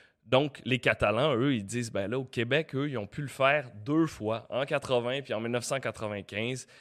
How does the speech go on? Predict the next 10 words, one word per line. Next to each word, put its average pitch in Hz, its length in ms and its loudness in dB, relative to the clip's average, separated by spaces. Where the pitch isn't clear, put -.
sais, - 260 0
ils 110 140 -4
ont 120 80 0
choisi 143 440 4
le 156 120 6
nom, 131 400 4
mais 135 180 6
ils 147 100 4
ont 135 100 2
pu, - 420 -2